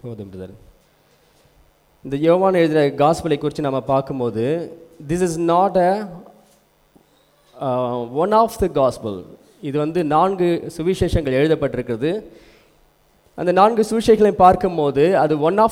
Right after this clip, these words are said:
the gospel அல்ல. இந்த நான்கு காஸ்பலும் சேர்ந்து அது ஒரே fourfold gospel-ஆ இருக்குது. ஒரு gospel-,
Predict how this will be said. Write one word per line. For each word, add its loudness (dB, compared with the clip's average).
the 4
gospel 2
அல்ல. 0
இந்த -2
நான்கு 4
காஸ்பலும் 6
சேர்ந்து 4
அது 2
ஒரே 2
fourfold 8
gospel-ஆ 4
இருக்குது. -6
ஒரு -4
gospel-, 2